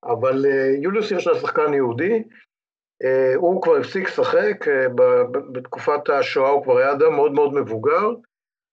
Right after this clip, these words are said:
אבל הוא היה נשוי ל-, לאישה גרמניה, וכיוון שהוא עמד להישלח כמו כל היהודים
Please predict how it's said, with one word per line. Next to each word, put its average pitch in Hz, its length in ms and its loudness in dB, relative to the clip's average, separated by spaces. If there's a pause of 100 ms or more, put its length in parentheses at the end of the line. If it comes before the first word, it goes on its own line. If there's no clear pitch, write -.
(180)
אבל 156 240 0
הוא 190 140 2
היה 175 140 4
נשוי 208 1160 -2
ל-, 147 760 0 (200)
לאישה 139 640 -2
גרמניה, 147 540 0 (1000)
וכיוון 135 440 0
שהוא 143 640 4
עמד 156 240 0
להישלח 151 680 -2
כמו 143 300 0
כל 160 220 4
היהודים 170 680 -2